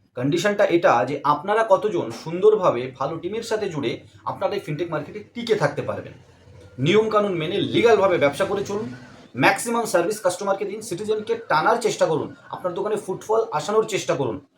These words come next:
আর খুব তাড়াতাড়ি, খুব তাড়াতাড়ি বিশাল প্রফিট করব, এই চিন্তাধারা থেকে বাইরে এসে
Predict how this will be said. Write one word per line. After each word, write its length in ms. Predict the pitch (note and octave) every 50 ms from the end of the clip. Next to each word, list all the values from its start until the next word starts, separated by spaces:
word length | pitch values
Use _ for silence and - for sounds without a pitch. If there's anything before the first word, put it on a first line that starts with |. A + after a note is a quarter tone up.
| _ _ _ _ _ _
আর 140 | C3+ C3+ A#2
খুব 240 | - - F#3+ G#3 -
তাড়াতাড়ি, 400 | - A#3 A3+ G#3 - - - -
খুব 160 | - G#3+ - -
তাড়াতাড়ি 360 | A3 G#3+ A3 A3 A3+ A3 G3+
বিশাল 280 | C3+ B2 - - A#3 A3+
প্রফিট 400 | - G#3+ G3 - - G#3+ - -
করব, 320 | F3+ F#3 F3+ E3+ D3 - C3
এই 180 | E3+ A3 G#3
চিন্তাধারা 400 | - G#3 G3+ G3+ G#3 F#3 G3+ G#3+
থেকে 240 | G#3 G#3+ A3 G#3+ G#3+
বাইরে 400 | F3+ C#3+ - D3 D#3+ F#3 G#3+ A3+
এসে 340 | A3 G#3 - - - - -